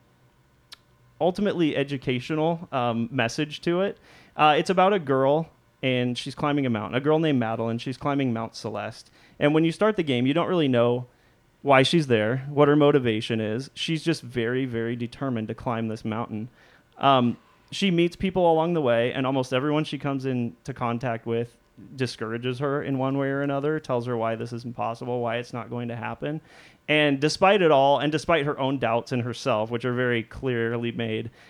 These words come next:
she keeps going. And she just, it, it's, it's a vendetta for her. She wants to get to the top of this mountain.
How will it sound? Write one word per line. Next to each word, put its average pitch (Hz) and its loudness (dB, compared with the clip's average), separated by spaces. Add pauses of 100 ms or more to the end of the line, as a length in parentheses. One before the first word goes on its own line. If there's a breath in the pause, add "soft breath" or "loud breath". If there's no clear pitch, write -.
she 165 2 (160)
keeps 143 -12
going. 139 -2
And 135 -2
she 147 -2
just, 139 -2 (400)
it, - -10
it's, 143 -8
it's 131 -8
a 131 -2
vendetta 117 -2
for 113 -10
her. 110 -8
She 131 -6
wants 113 -2
to 120 -8
get 113 -8
to 117 -6
the 113 -14
top 113 -6
of 113 -10
this 123 -14
mountain. 117 -6